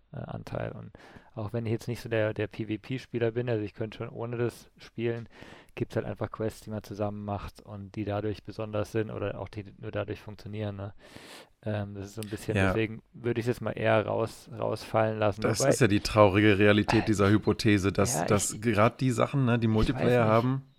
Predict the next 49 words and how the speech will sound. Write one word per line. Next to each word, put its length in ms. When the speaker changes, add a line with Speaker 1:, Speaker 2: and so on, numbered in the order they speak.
Speaker 2:
ob 160
die 80
Speaker 1:
Ich 60
Speaker 2:
dann, 140
Speaker 1:
weiß 140
Speaker 2:
ne? 60
Speaker 1:
nicht. 200
Ich 160
wür-, 140
ich 160
würd 160
es, 140
ich 200
würd's 220
wahrscheinlich 340
trotzdem 440
mitnehmen, 420
weil 140
das 140
ist, 160
ich 160
hab 120
echt, 320
äh, 300
ich 80
sag 140
mal, 140
ich 120
hab 80
wahrscheinlich 540
tausend 340
Stunden 460
Singleplayer 540
gespielt 360
und 100
hundert 240
Multiplayer 560
Speaker 2:
Ja. 20
Speaker 1:
so 60
ungefähr, 440
ne? 80
Also 300
es 180
ist 220
schon 220
allein 400
auch 180
sehr 240
geil. 360